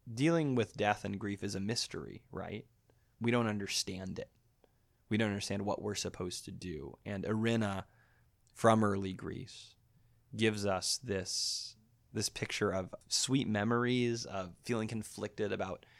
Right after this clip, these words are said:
about growing up, about becoming, you know, becoming romantic, erotic beings and feeling like that somehow was a betrayal of childhood, and then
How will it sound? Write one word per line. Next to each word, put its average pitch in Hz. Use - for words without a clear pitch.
about 107
growing 104
up, 92
about 92
becoming, 95
you 104
know, 95
becoming 95
romantic, 101
erotic 92
beings 92
and 95
feeling 95
like 95
that -
somehow 95
was 95
a 95
betrayal 95
of 90
childhood, 90
and 104
then 95